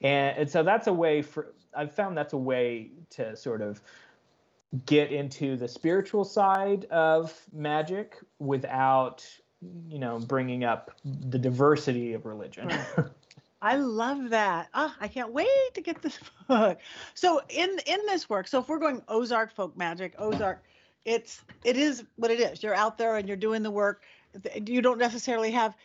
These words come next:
Speaker 2: "Here's your altar," or you do, or you don't, or, um,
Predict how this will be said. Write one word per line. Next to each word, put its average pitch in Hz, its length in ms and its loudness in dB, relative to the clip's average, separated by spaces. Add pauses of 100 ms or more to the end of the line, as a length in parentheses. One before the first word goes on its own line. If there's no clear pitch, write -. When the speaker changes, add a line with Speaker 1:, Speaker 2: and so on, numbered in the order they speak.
Speaker 2:
"Here's 339 320 0
your 294 160 0
altar," 262 840 0
or 214 140 2
you 214 140 0
do, 185 520 -2
or 208 140 4
you 208 200 0
don't, 208 480 -2
or, 220 320 -2 (320)
um, 190 420 -2